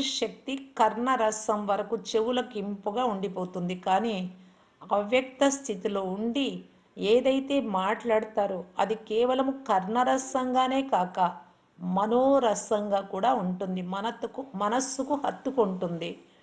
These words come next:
కర్ణరసాన్ని వినిపించేవారు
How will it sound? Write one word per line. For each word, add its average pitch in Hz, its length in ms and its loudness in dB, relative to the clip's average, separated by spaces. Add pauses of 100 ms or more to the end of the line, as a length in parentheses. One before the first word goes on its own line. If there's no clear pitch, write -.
(540)
కర్ణరసాన్ని 262 1000 4
వినిపించేవారు 226 960 -2